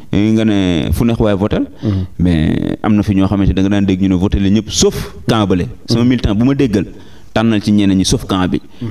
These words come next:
Speaker 1: Waaye libéré naa samay militant, voté leen ku leen neex.
Speaker 2: Di xaar deuxième tour.
Speaker 1: Di xaar deuxième tour.
Speaker 2: Wàcce ba deuxième tour ba.
Speaker 1: Xëy na deuxième tour am suba.
Speaker 2: Passation de service bi mardi la.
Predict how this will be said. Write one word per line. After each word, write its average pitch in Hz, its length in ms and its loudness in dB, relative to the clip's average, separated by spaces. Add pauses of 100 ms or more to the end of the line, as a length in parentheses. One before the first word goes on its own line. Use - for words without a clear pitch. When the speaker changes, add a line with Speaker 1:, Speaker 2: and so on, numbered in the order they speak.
(120)
Speaker 1:
Waaye 120 200 2
libéré 123 300 2
naa 104 160 0
samay 98 160 2
militant, 95 280 0
voté 117 200 0
leen 98 160 2
ku 104 100 -2
leen 98 140 0
neex. 92 160 -2
Speaker 2:
Di - 80 -2
xaar 156 160 -2
deuxième 131 260 -2
tour. 98 160 -10
Speaker 1:
Di 117 80 2
xaar 123 220 2
deuxième 95 340 0
tour. 87 180 -4
Speaker 2:
Wàcce 113 200 -8
ba 123 100 -6
deuxième 123 320 -2
tour 110 200 -4
ba. 139 80 -2 (140)
Speaker 1:
Xëy - 200 0
na 104 80 2
deuxième 98 300 2
tour - 140 -2
am 85 140 2
suba. - 140 0
Speaker 2:
Passation 196 360 -2
de 170 60 0
service 151 460 -2
bi 254 200 2
mardi 139 360 0
la. 117 80 -2